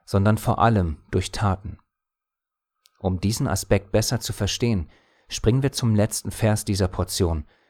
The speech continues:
und lesen ein wenig vorgreifend die zwei Verse der nächsten Portion mit. Zweite Mose sechs, eins bis drei.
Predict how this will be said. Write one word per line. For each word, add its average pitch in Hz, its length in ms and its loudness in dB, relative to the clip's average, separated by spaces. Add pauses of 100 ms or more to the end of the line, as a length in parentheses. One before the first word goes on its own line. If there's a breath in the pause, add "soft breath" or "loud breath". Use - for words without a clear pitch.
(200 soft breath)
und - 380 0
lesen 123 280 2
ein 110 220 2
wenig 110 300 2
vorgreifend 92 840 2
die 90 100 -4
zwei 107 280 2
Verse 107 380 0
der 107 140 2
nächsten 104 400 -2
Portion 98 500 0
mit. - 280 -6 (840)
Zweite 92 420 -2
Mose 113 320 0
sechs, 101 540 -2
eins 90 300 -4
bis - 220 -8
drei. - 320 -10